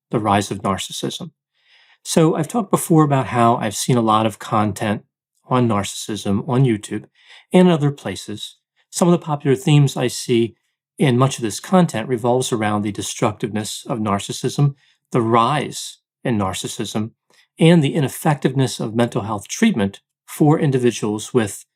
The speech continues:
N P D. So with that last point, we hear this idea that counseling treatment not only doesn't help people with N P D, but it may even make the disorder worse. Therefore,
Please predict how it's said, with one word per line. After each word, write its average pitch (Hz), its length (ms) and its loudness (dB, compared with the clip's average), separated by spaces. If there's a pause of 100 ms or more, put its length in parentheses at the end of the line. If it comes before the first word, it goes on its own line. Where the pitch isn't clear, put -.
(300)
N 107 180 -2
P 101 200 -2
D. 113 320 0 (680)
So 139 220 2
with 131 160 2
that - 180 -2
last 165 340 -2
point, 117 300 -4 (300)
we 131 60 2
hear 139 140 4
this 131 240 -2
idea 127 520 2
that 101 280 -6 (200)
counseling 143 460 0
treatment 120 460 -4 (300)
not 139 240 4
only 131 180 4
doesn't 110 300 -2
help 196 420 0 (460)
people 127 220 0
with 110 140 0
N 101 120 2
P 104 160 -4
D, 98 320 -6 (520)
but 131 320 0
it 147 140 2
may 143 200 4
even 123 480 2
make 110 300 0 (180)
the 113 300 2
disorder 110 440 -4
worse. 98 560 -4 (500)
Therefore, 113 680 0